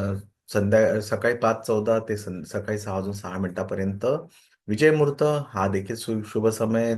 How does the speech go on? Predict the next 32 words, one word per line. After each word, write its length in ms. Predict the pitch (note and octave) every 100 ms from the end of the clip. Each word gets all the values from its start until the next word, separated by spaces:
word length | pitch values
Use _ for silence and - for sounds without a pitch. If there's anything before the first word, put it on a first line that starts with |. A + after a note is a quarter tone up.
| -
दुपारी 320 | G2 G2 G#2
दोन 220 | G2 G2+
एकोणीस 400 | G2 G2+ G#2 G2+
ते 120 | -
तीन 140 | F#2 F#2
वाजून 240 | F2 F#2+
तीन 260 | F#2+ G2+ G#2+
मिनिटापर्यंत. 680 | G#2 G#2+ G#2+ A2 A2 A2+ A#2+ B2 B2 - - - -
गोधूली 340 | A2+ C#3 D#3 D#3
मुहूर्त 340 | D#3 D3+ D3
हा 420 | D#3 D#3 D3 F2
देखील 280 | F2 G#2 G#2+
शुभ 280 | A2 A2+ A2
समय 500 | G#2+ G#2+ A2+ B2+ C#3+ -
संध्याकाळी 380 | G#2 G2 G2 G#2
पाच 220 | G#2 G#2+
अठ्ठावन्न 400 | G#2+ G#2 A#2 A2 A2
ते 40 |
सहा 280 | G#2 G2 G2+
चोवीस. 540 | G2+ G2 A2 D3 - - - - -
या 140 | D3
काळात 400 | C#3+ C#3 C3 B2+
घरात 300 | A#2+ G#2 A#2+
केर 320 | A#2 - A2+
कचरा 300 | A2+ G#2+ G#2+
काढणे, 440 | G2+ G#2 F#2 F#2+ F#2+
जेवण 440 | F#2+ F#2 G#2+ A#2
करणे, 500 | A2 F#2+ F#2 F2+ F2+
झोप 340 | F#2 G2 B2 A#2
घेणे 480 | - F2+ F2+ F2+
वर्ज्य 380 | F2+ E2+ F2 G2+
असते. 520 | G2+ G2+ - G2 G2+